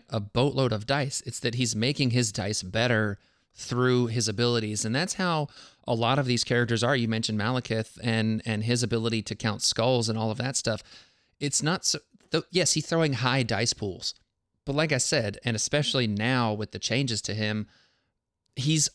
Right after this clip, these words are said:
only getting his two actions. They're strong actions, but it's a dice game. And if you just happen to get deleted on a, on a big roll, I mean, it just be like that sometimes. Dice are gonna dice. But at the end of the day, like, w-,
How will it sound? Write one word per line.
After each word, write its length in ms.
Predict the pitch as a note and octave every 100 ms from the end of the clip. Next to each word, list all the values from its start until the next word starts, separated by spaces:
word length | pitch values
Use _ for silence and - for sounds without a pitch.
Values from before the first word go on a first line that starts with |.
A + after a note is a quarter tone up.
| -
only 340 | B2 E3 G3+
getting 320 | E3 E3+ F3
his 200 | D3+ C3
two 280 | - D3+ D3
actions. 480 | G#2 B2+ - - -
They're 140 | A#2+
strong 560 | A#2+ - - C#3+ F#3 C#3
actions, 600 | B2+ D#3+ - A2+ G#2 - - _ _ _ _ -
but 100 | D#3
it's 200 | D3+ -
a 80 | C#3+
dice 320 | C#3+ C3+ -
game. 340 | A#2 G#2 G#2+ - _ _ _
And 500 | C#3+ C#3 C3+ C3+ C3 - _ -
if 400 | C3+ B2 - - _ _ _
you 460 | - - C3+ D3
just 260 | C#3 C#3+ -
happen 420 | - G#2 A2 C#3
to 60 | C3
get 360 | C#3 C3 -
deleted 560 | B2 A#2+ B2+ C#3+ D3 C3+
on 180 | C3 B2+
a, 160 | B2 A#2+
on 140 | B2
a 60 | A#2+
big 260 | G#2+ C3
roll, 560 | B2+ A#2 D3+ F#3 E3+ -
I 80 | D#3
mean, 160 | E3+ G3+
it 80 | G#3
just 180 | G#3+
be 160 | F#3+ A#3+
like 200 | D4 B3
that 200 | B2+ A#2
sometimes. 480 | - - - - -
Dice 320 | A#2 D3+ -
are 40 |
gonna 200 | E3+ E3
dice. 500 | A#2 C#3+ E3+ B2+ - - - - _ _ _ _ -
But 240 | F#3+ E3 -
at 120 | D#3
the 120 | -
end 140 | C#3+ F#3+
of 80 |
the 80 | E3
day, 260 | B2+ A#2+ A#2
like, 320 | B2 A2+ -
w-, 180 | - C3